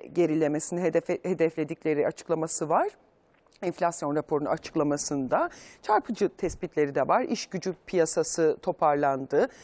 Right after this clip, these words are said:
Türkiye Avrupa ile ticarette fazla verir konuma geldi. İç, ihracat cari açığı bitirecek diyor. Döviz rezervlerimiz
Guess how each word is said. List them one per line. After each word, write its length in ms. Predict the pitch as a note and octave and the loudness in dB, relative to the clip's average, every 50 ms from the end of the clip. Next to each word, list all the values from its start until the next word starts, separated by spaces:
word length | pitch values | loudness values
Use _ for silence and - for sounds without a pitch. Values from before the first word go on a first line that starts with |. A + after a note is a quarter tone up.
| - - - - - _ - | -20 -20 -20 -20 -20 _ -4
Türkiye 380 | - A#3 F#3 - - A3 G3 | -2 -2 -2 0 2 4 6
Avrupa 360 | - E3+ E3 G3 A3+ - - G#3 | 6 6 6 4 0 0 -2 0
ile 140 | F#3+ G3 | 0 0
ticarette 560 | G3+ - F#3+ E3+ G3 F3+ F3 F3 F3 - G3+ F#3 | -2 -2 -2 2 2 4 4 2 0 0 -2 -2
fazla 480 | - - D#3+ D#3 D3+ C#3 E3+ G3 F3+ | 0 2 2 2 2 0 -2 0 2
verir 260 | E3 F3 E3+ D#3+ E3+ | 4 2 4 2 0
konuma 380 | - - - E3 D#3 D3+ D3 C#3+ | -2 -2 -4 -2 -2 0 -2 -2
geldi. 460 | C#3+ - D3 C#3+ C#3 C3+ C3 - - | 0 0 0 2 2 0 -2 -2 -4
İç, 320 | - - A2 D3 - - - - | -4 -4 -6 -8 -10 -10 -10 -8
ihracat 500 | D#3+ D#3 E3 D#3 D3+ - E3+ D#3 - - | -6 0 0 2 2 2 2 0 0 0
cari 320 | F3 D3 D3 D3 F#3 G3+ | 0 2 2 2 2 2
açığı 340 | D#3 C#3 - - D3+ C#3+ - | 0 0 -2 -6 -6 -6 -6
bitirecek 580 | - - - D#3+ D3+ D3 - D3+ C#3 - - - | -8 -8 -8 -6 -6 -2 -2 -2 -2 -2 -4 -2
diyor. 260 | C#3 D3 E3+ D#3+ C3+ | 2 2 2 2 2
Döviz 320 | D3 C#3 E3+ F#3+ F3 - | 0 2 0 0 0 2
rezervlerimiz 760 | F#3 F3+ E3 F#3+ F3 F3 F3+ F3 E3+ D#3+ E3 F3+ F#3+ - | 0 2 2 2 2 2 2 0 -2 -2 -4 -6 -6 -6